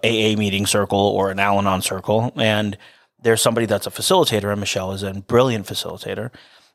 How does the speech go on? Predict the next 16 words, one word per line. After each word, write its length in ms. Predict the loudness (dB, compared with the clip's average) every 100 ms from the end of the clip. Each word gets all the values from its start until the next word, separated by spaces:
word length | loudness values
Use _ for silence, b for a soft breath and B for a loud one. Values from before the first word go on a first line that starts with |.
| 0
And 100 | 2
there's 140 | 4
a 40 | 2
client, 440 | 2 2 0 -4
and 120 | -6
the 80 | -4
person 500 | 0 2 4 2 0 -2
sitting 320 | 0 2 4
there 160 | 2
does 460 | 2 2 2 -2 -6 -4
an 100 | -2
intake. 580 | -2 -4 -8 -8 -14 -6
And 120 | 2
that 120 | 4
intake 440 | 2 0 0 0 -2
is 500 | -4 -4 -4 -6